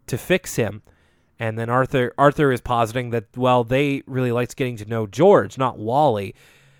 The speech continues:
But then George counters by saying that, well, before Wally, nobody noticed George. He was just, uh, getting his ho-, getting his, uh, antlers caught in his locker or knocking coats off the rack. He just,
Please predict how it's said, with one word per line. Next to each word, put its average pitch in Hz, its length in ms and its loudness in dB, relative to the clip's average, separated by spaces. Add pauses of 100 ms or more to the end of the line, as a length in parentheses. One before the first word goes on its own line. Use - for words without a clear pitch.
(180)
But 135 240 4
then 123 240 0
George 139 280 0
counters 247 360 2
by 156 180 0
saying 147 520 -2
that, 139 280 -2
well, 147 160 0
before 160 360 2
Wally, 151 400 2
nobody 143 360 -2
noticed 214 440 -4
George. 90 420 -8 (380)
He 143 240 4
was 139 180 2
just, - 340 -2
uh, 127 240 2
getting 139 280 -2
his 123 160 -6
ho-, - 260 -8 (100)
getting 143 260 -2
his, 117 280 -4
uh, 110 320 2 (260)
antlers 156 480 0
caught 143 300 -2
in 147 60 -8
his 117 120 -8
locker 147 640 -2 (320)
or 113 540 0 (460)
knocking 139 460 0
coats - 380 -4
off 131 220 0
the 117 120 -2
rack. 107 420 0
He 131 120 -4
just, 131 280 -6